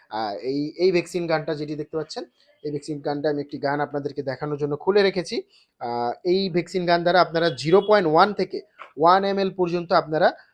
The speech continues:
আহ, মুরগিকে ভ্যাকসিন করতে পারবেন। দেখতে পাচ্ছেন এটি হচ্ছে ওয়ান এম এল এর এই ভ্যাকসিন গানের ক্যাটালগ।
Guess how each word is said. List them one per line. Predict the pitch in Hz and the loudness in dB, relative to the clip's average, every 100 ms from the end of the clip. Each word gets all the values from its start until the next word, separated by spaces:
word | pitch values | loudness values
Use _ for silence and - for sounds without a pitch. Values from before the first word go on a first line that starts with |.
| - | -6
আহ, | 135 | -4
মুরগিকে | 139 147 147 147 151 | 0 -2 -2 -4 0
ভ্যাকসিন | 147 143 175 160 | 0 0 -6 -4
করতে | 170 170 151 | -4 -2 -2
পারবেন। | 120 156 214 | -2 -4 -6
দেখতে | 156 147 | -6 -6
পাচ্ছেন | 139 156 | -6 -8
এটি | 143 147 | -6 -6
হচ্ছে | 151 | -4
ওয়ান | 139 139 | -2 -2
এম | 143 147 | -2 -2
এল | 170 | -4
এর | - _ - | -6 _ -10
এই | 143 | -4
ভ্যাকসিন | 139 - 147 | -4 -4 -2
গানের | 147 147 143 | -2 0 -2
ক্যাটালগ। | - 151 180 214 | -2 2 4 4